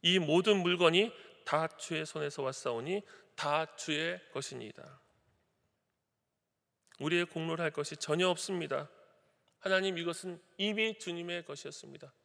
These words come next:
우리가 주님께 예물을 드릴 때도, 우리가 주님께 헌신을 할 때도, 어떠한 수고를 맡고 책임을 맡을 때도 주님이 주신 힘으로, 주님이 주신 능력으로 감당합니다. 이 모든 것은 주님께로부터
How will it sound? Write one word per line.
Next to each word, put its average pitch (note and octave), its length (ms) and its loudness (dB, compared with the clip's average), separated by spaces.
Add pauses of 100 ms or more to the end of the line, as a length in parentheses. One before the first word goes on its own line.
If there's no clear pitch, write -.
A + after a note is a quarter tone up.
(1000)
우리가 D3+ 220 -4
주님께 E3 440 -4
예물을 F3+ 340 2
드릴 F#3 260 0
때도, F#3+ 340 -2 (1000)
우리가 D3+ 180 -2
주님께 E3 380 -6
헌신을 G3+ 440 -4
할 F#3+ 120 0
때도, D#3 300 -6 (300)
어떠한 F3+ 320 0
수고를 F3+ 400 -6
맡고 D3+ 280 -4
책임을 F#3 360 -10
맡을 D3 260 -6
때도 D#3 300 -10 (320)
주님이 A3 420 2
주신 G#3 300 -2
힘으로, G3 540 2 (200)
주님이 G3+ 360 0
주신 F#3+ 260 -4
능력으로 F3 480 -2
감당합니다. D3 600 -8
이 E3 100 -4
모든 E3+ 300 -4
것은 F#3+ 340 -4 (340)
주님께로부터 F3+ 1040 -8